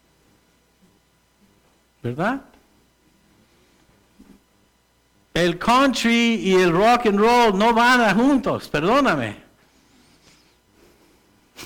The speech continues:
Son distintos. Nosotros también, cuando somos cristianos, somos distintos. La palabra usa una pal-, eh, la, la palabra de Dios usa,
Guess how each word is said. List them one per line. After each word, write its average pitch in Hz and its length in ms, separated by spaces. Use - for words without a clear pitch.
Son 196 160
distintos. 233 880
Nosotros 233 680
también, 226 560
cuando 185 260
somos 214 300
cristianos, 170 840
somos 147 380
distintos. - 920
La 147 140
palabra 208 420
usa 196 280
una 175 160
pal-, 156 260
eh, 131 320
la, 147 160
la 131 180
palabra 175 280
de 165 100
Dios 170 280
usa, 160 500